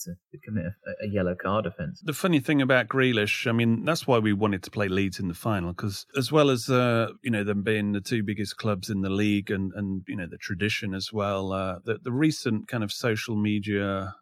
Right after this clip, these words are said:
Speaker 1: <laughs>
Speaker 2: fire that started. It's a bit of a Newcastle vibe, but also 'cause we played them recently and, and what happened in that game. I, I, I really wanted to play Leeds in that final, but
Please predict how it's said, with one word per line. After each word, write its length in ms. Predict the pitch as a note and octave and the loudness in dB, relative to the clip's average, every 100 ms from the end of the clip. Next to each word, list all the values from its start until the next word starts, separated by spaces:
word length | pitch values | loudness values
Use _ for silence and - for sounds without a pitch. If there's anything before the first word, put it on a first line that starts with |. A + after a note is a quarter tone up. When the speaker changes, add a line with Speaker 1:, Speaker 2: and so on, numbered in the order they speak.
| B2+ - _ _ _ _ | -4 -4 _ _ _ _
Speaker 1:
<laughs> 80 | C#3+ B2+ B2+ - - - _ _ - | 0 0 0 -4 -6 -8 _ _ -18
Speaker 2:
fire 640 | - - D3 D#3 D3 A#2 | -2 4 6 8 8 6
that 180 | G#2 A2+ | 4 -2
started. 600 | - - A2 G#2+ - A2 | -2 2 4 4 2 0
It's 100 | - | 0
a 40 | G#3 | 2
bit 100 | E3 | 4
of 100 | B2+ | 4
a 40 | |
Newcastle 560 | A#2 B2 B2+ A#2+ A2 A2 | 6 4 4 0 -2 0
vibe, 220 | G#2+ G2+ | 2 2
but 60 | G2+ | 4
also 280 | F3+ D#3 D3 | 2 4 2
'cause 180 | B2+ C3 | 2 0
we 80 | B2+ | 0
played 320 | - C#3+ C3+ | 4 4 4
them 180 | A#2+ A2 | 4 4
recently 480 | G#2+ - - A2 | 2 0 0 2
and, 160 | G#2+ G#2+ | 4 4
and 140 | A2+ | 2
what 160 | A2+ A2+ | 2 2
happened 320 | A#2 A2+ A2 | 0 2 2
in 120 | G#2+ B2 | 2 2
that 200 | E3 - | 0 0
game. 300 | G2 F2+ G#2 | 0 2 0
I, 40 | |
I, 180 | - E3+ | -2 -2
I 220 | E3+ E3+ D#3+ | -2 -2 -2
really 400 | D#3 C#3+ D3 A#2 | -4 -2 -2 0
wanted 240 | A2 F#2 | -2 -4
to 80 | - | -10
play 260 | - G2+ F2+ | -6 -4 0
Leeds 300 | F2+ F2 - | 0 -2 -4
in 80 | F2+ | -6
that 140 | - | -8
final, 400 | - G2 E2 E2+ | -8 -6 -4 -6
but 120 | - | -10